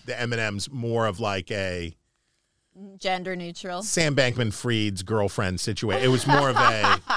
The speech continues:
Speaker 2: <laughs>
Speaker 1: more of a, the M and M's became more of a polycule than
Speaker 2: Okay.
Speaker 1: with traditional gender roles.
Speaker 2: Okay.
Speaker 1: And, uh,
Speaker 2: So now Mars announced that the, the candies as spokesman for,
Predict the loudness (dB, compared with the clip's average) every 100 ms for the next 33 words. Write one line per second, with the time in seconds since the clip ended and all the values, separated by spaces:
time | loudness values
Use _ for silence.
0 | -2 -4 -14 -12 0 6 6 6 0 -2
1 | 0 4 6 4 2 2 4 4 6 6
2 | 4 0 2 2 2 0 4 6 6 2
3 | 0 -8 -6 2 4 6 4 0 -2 0
4 | 0 0 -2 0 0 0 0 0 0 0
5 | 0 0 0 -2 -4 -8 -4 -2 0 0
6 | -2 -6 -8 -4 0 4 4 2 -4 _
7 | _ _ -10 -2 0 2 2 2 -2 _
8 | _ _ _ _ _ -6 2 4 4 0
9 | -4 -6 -2 -2 -4 -8 -14 -4 0 2
10 | 0 _ _ -16 -6 -4 -2 -2 -6 -10
11 | _ _ _ _ _ -12 -6 -2 0 -2
12 | -6 -2 0 0 -2 -4 -4 -4 -6 -6
13 | -4 -2 -4 -6 -6 -6 -6 -8 -8